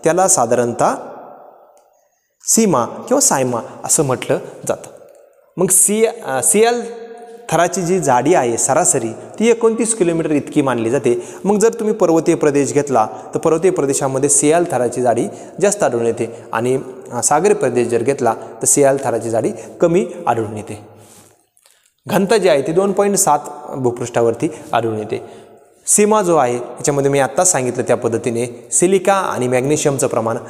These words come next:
जास्त आढळून येतं आणि त्यामुळे त्या ठिकाणी घनता जी आहे ती दोन पॉइंट नऊ ते तीन पॉइंट तीन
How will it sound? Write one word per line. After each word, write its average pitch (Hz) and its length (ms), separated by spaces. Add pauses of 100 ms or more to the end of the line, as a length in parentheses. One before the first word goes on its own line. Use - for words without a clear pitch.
(220)
जास्त 180 280
आढळून 117 300
येतं 127 240 (280)
आणि 123 160
त्यामुळे 139 340
त्या 139 120
ठिकाणी 123 400 (240)
घनता 139 340
जी 139 120
आहे 120 120
ती 120 100
दोन 139 220
पॉइंट 127 320
नऊ 143 220 (320)
ते 139 60
तीन 160 220
पॉइंट 127 340
तीन 143 120